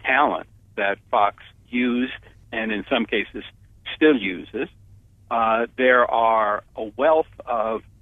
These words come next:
emails, text messages, and deposition testimony, which seem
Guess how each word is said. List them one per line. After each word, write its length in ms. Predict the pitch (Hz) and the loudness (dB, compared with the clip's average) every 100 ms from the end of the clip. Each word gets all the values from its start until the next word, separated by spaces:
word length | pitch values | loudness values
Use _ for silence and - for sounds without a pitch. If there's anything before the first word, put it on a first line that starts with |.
| _ - - - | _ -20 -20 -6
emails, 680 | 135 147 147 147 147 147 143 - - - - - | 0 2 2 2 2 2 -2 -8 -14 -14 -8 -4
text 240 | 143 - - | -4 -4 -6
messages, 840 | 135 131 - 131 127 127 123 123 - - - - - - | -4 -4 -6 -6 -2 0 0 -2 -8 -20 -20 -20 -20 -12
and 600 | 123 113 113 110 110 107 _ _ _ - | -6 -2 -2 -2 -4 -8 _ _ _ -6
deposition 840 | 131 131 120 127 135 - 120 107 - - | -2 -2 -2 -2 -2 -2 -2 -4 -6 -4
testimony, 800 | 170 - 123 98 95 95 95 - - - - - - | -4 -4 -6 -6 -6 -8 -12 -14 -20 -20 -20 -20 -4
which 520 | 131 123 123 - - - - - - - | 0 2 0 -4 -8 -12 -20 -20 -20 -6
seem 300 | 180 170 147 | -2 -2 -2